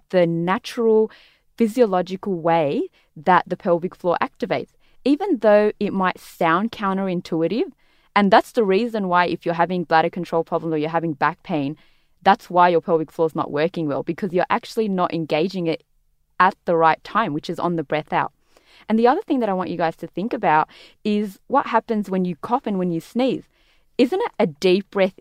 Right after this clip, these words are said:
in followed by a forced exhale or a forced breath out or a forced cough or a forced sneeze? So we, we usually go <gasps> and then cough <gasps> and then sneeze, right? So it's a breath out.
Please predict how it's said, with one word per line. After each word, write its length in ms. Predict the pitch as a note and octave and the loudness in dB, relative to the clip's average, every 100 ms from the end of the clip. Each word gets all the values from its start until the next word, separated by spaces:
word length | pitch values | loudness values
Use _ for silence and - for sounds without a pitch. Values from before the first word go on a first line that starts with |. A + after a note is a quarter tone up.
| - | -4
in 240 | F3+ F#3 | -2 -4
followed 380 | - E3+ F3 - | 0 2 2 2
by 260 | E3+ E3+ - | 4 4 2
a 80 | E3+ | -4
forced 640 | - _ F#3 F3 F#3+ - - | -4 _ 4 4 2 -6 -4
exhale 420 | D#3+ - G3+ G#3+ | -4 -2 -2 2
or 80 | D#3 | 0
a 60 | |
forced 520 | D#3+ _ F#3 E3+ - - | 0 _ 2 2 2 -4
breath 240 | D#3 - | -4 2
out 200 | D#3+ E3+ | 2 2
or 120 | D#3+ | 0
a 60 | D3+ | -2
forced 440 | - F3+ F3+ - - | -4 -4 -4 -4 -2
cough 260 | E3 E3+ - | 2 2 2
or 120 | D#3+ | -2
a 40 | |
forced 400 | - E3+ E3 - | -2 0 -2 -2
sneeze? 300 | D#3+ D3 C#4 - _ _ | -6 -4 -6 -8 _ _
So 140 | - F#3+ | 0 2
we, 220 | F#3+ - - | 2 -2 -4
we 140 | G3 | -2
usually 220 | G#3 G3 | 0 0
go 180 | F#3+ E3+ C#4 F4 - - | 0 -2 -4 -10 -12 -14
<gasps> 420 | - - _ _ | -18 -20 _ _
and 120 | F#3 | -2
then 160 | F3 E3+ _ | -2 -4 _
cough 440 | - - - - _ _ | -6 -4 -6 -20 _ _
<gasps> 220 | _ _ C#4+ | _ _ -2
and 400 | D#4+ D4 B3 G#3+ _ _ - | -2 -2 -6 -14 _ _ -6
then 240 | F3 E3+ | -4 -2
sneeze, 520 | E3+ - E3+ A#2 - - | -4 -2 -2 -2 -6 -14
right? 320 | - D#3 C#4+ - | -2 0 0 -6
So 140 | - A#3+ | -6 -4
it's 180 | G#3+ | -2
a 60 | - | -2
breath 360 | - A3 A3+ F#3 | 2 0 2 -4
out. 220 | C#3+ | -6